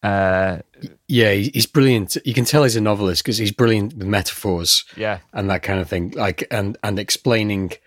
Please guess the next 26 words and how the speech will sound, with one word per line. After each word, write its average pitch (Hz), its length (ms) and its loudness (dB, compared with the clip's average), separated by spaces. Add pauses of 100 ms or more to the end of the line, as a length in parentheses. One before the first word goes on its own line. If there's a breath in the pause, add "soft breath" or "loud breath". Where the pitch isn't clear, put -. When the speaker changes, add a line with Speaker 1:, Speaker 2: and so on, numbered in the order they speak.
(340)
Speaker 2:
complicated 101 640 -4
things 92 400 -2
in 98 80 -2
a 92 60 -2
relatively 92 500 -2
simple 95 440 -2
way, 92 340 -4 (540 soft breath)
which 113 220 -2
is 98 260 0
why 117 260 2
Keel 131 320 4
is 98 120 0
actually 104 280 -2
a 98 40 0
really 98 220 0
good 92 160 -4
place 98 320 0
to - 80 2
start 95 480 0
with 90 440 -8
the 87 440 0
whole 92 360 -2
ultra-terrestrial 90 760 -2 (960)
hypothesis, 95 720 -4
really. 82 340 -4 (100)
Speaker 1:
Yeah. 107 180 -2